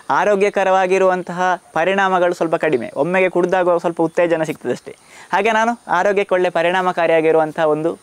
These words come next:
ಪೇಯವನ್ನು ಇವತ್ತು ನಾನು ಮಾಡ್ತಾ ಇದ್ದೇನೆ, ರಾಗಿಯ ಹಾಲು. ಮತ್ತು ಇದರಲ್ಲಿ ಮಾಡುವಂಥ ಹುಡಿಯನ್ನು ಇವತ್ತಿನ ವಿ-, ವಿಡಿಯೋದಲ್ಲಿ ನಾನು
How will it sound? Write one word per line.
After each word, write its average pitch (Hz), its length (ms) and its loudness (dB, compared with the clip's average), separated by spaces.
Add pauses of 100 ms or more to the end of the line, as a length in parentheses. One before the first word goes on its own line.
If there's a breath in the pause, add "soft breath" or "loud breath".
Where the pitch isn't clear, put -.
(100)
ಪೇಯವನ್ನು 170 480 2
ಇವತ್ತು 147 200 2
ನಾನು 139 180 -2
ಮಾಡ್ತಾ 131 280 0
ಇದ್ದೇನೆ, 110 200 -12 (160)
ರಾಗಿಯ 147 460 0
ಹಾಲು. 139 280 0 (160)
ಮತ್ತು 160 200 -2
ಇದರಲ್ಲಿ 165 280 2
ಮಾಡುವಂಥ 156 320 2 (160)
ಹುಡಿಯನ್ನು 165 400 2 (420 loud breath)
ಇವತ್ತಿನ 170 320 0
ವಿ-, 160 240 0
ವಿಡಿಯೋದಲ್ಲಿ 165 420 2
ನಾನು 156 120 0